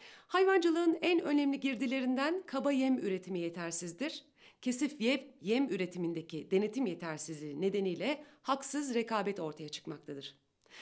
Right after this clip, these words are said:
Kaba yem üretimini artırmaya yönelik uygulamalar geliştirilerek sürdürülmeli, karma yem denetim mekanizması güçlendirilmelidir.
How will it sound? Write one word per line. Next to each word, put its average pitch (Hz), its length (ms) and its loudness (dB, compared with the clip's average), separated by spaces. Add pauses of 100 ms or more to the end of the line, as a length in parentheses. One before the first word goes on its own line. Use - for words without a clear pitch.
(220)
Kaba 311 220 4
yem 302 240 6
üretimini 262 440 2
artırmaya 262 420 0
yönelik 247 440 0
uygulamalar 233 540 0
geliştirilerek 226 800 -2
sürdürülmeli, 156 840 -4 (300)
karma 294 340 8
yem 285 280 4
denetim 254 380 4
mekanizması 190 800 -2 (120)
güçlendirilmelidir. 175 1000 -6